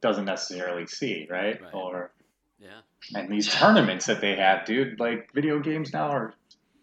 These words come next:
Speaker 1: billions of dollars are, uh, at stake here in some of these video game tournaments, and they have these crazy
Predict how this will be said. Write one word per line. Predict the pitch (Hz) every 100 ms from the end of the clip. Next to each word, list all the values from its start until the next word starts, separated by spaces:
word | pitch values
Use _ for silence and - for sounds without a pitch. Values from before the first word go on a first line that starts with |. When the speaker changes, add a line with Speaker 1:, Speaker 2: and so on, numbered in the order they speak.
| -
Speaker 1:
billions | 151 135
of | 151
dollars | 160 113 92 95
are, | 90 95 - _ -
uh, | 98 98 90
at | 90
stake | - 92 90
here | 98 90
in | 90
some | 90 104
of | 95
these | 90
video | 110 95 92
game | 92
tournaments, | - 90 87 85 -
and | 90
they | 92
have | 107
these | 98 90 - -
crazy | - 110 104 107 104